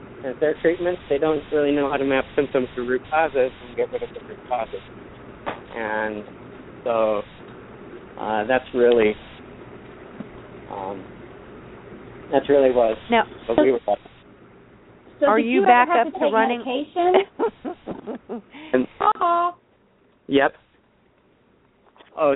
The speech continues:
Speaker 1: sorry. Let's see. Uh,
Speaker 3: Uh, I was just gonna say, um, did you ever have to take medication for your hypothyroidism?
Speaker 1: Uh, you know, I did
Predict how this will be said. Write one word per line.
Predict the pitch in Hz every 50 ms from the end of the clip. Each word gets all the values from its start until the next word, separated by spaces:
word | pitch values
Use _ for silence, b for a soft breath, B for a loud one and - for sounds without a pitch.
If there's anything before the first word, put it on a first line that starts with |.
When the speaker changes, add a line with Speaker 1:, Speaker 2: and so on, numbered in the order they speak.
| - -
Speaker 1:
sorry. | 170 165 160 147 135 139 147 - _ _ _
Let's | - 143 - _ _
see. | - 139 131 139 135 _ _ _ _ _ _ _ _ _ _ _ _ _ _ _ _ _ _ _ _ _ _ _ _ _ _ _ _ _ _ _ _ _ _ _ - - 160
Uh, |
Speaker 3:
Uh, | 165 180 -
I | 262 262 247 247 254
was | 262 254
just | - 285 285 - _
gonna | - 320 269 269 -
say, | - 311 294 294 262 240 -
um, | 233 233 226 220 220 202 - _ -
did | 285 302
you | - 277
ever | 269 277
have | 311 311 -
to | 294
take | - - 320 262 -
medication | 277 262 262 - 311 330 392 - - 269 208 -
for | -
your | 214 220
hypothyroidism? | 247 240 247 254 - 254 262 277 277 233 202 - 160 - - _ _ _ _ _ _ _ _ _ _ _ _ _ _ _ _ _ -
Speaker 1:
Uh, | 170 170 165 165 160 160 165 - _ _ _ _ _ _ - 185 175 170 _ _ _ _ _ _ -
you | 202 185
know, | 185 190 196
I | 190 180 170 165
did | - 190 190